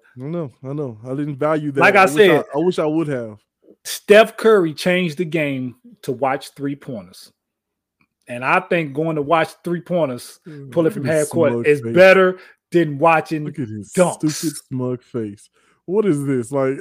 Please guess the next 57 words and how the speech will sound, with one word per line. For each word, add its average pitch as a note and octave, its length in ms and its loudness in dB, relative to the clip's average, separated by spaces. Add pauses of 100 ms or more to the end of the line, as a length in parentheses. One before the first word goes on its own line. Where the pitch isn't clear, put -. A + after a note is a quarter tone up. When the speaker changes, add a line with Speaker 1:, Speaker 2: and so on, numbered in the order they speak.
Speaker 1:
if F3 140 -6
I A#3 120 2
put A3+ 260 -4
you G3+ 140 -2
in E3 60 -2
the D3+ 100 -2
wig E3+ 340 0
right C#3 300 0
now, C3+ 260 -4 (360)
<laughs> - 400 -4
what E4 180 2
is, D#4 60 4 (400)
what? - 200 -2 (1040)
That's G#3+ 180 -4
what D#4 120 2
I'm D4 60 2
waiting. C4+ 240 2
I'm G3+ 80 0
waiting B3+ 160 2
for C4+ 140 -4
the A3+ 60 -6
neck B3+ 240 -2
twirl G3 340 2
or E3+ 60 -2
some E3 280 0
crap. D3+ 340 -2 (340)
What C#4+ 200 -6
the B3+ 80 -6
frap B3 280 -2
is G#3 60 -6
that G#3+ 180 0
smug F#3+ 400 -4
face? F3 140 -6
Just C#4 180 -8
get G3+ 160 -8
off D#3 120 -10
the - 80 -20
screen. C3 360 -12
Dadgummit, G3+ 640 -8
Dean. A2+ 380 -14 (640)
Oh, B2 440 -14 (280)
dadgummit. B2+ 560 -8 (400)
But A3 100 2
look, G3 180 4
since G#3+ 220 -2
you A#3 80 2
brought G#3 220 4
up D3+ 120 -4
football, C3+ 400 -4
before C3+ 220 -8
we C3+ 80 -8
get C3+ 120 -6
up B2 140 -10
out C3+ 140 -4
of A#2 60 -8
here, A#2+ 140 -6
man, A2+ 300 -10